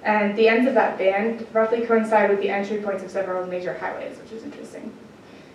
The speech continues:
So you can download the data, yay! C S Vs are awesome, you can download them. Um, and this is what it looks like roughly. It also has the geometry of the boundary aggregation. If you don't know what a T A Z is, you can map it however you want.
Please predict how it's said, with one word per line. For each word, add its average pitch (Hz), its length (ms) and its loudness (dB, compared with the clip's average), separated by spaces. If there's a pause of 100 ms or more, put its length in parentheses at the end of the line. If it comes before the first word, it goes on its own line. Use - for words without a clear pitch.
(520)
So 247 100 2
you 240 220 4
can 262 140 2
download 302 280 8
the - 60 0
data, - 300 4
yay! - 500 4
C 285 140 2
S 285 120 4
Vs 294 300 4
are 226 140 6
awesome, 254 340 6
you 208 80 0
can 220 100 2
download 202 380 2
them. 294 460 2 (200)
Um, 202 460 0 (300)
and 202 120 -6
this 208 120 -4
is 190 80 -10
what 180 100 -4
it - 80 -6
looks 277 160 -4
like 269 220 2
roughly. 247 560 0 (840)
It 208 60 6
also 220 260 8
has 220 360 8
the 214 180 -2
geometry 226 640 2
of 226 160 4
the 190 80 -2
boundary 202 460 0
aggregation. 247 560 2
If 208 80 2
you 196 80 -2
don't 190 100 -2
know 190 80 -10
what 185 120 -2
a 180 60 -6
T 202 200 -6
A 180 120 -4
Z 226 140 2
is, 247 240 4
you 196 80 -6
can 190 140 -10
map 190 200 -6
it 196 140 -2
however 180 260 -6
you 180 120 -8
want. 226 340 -4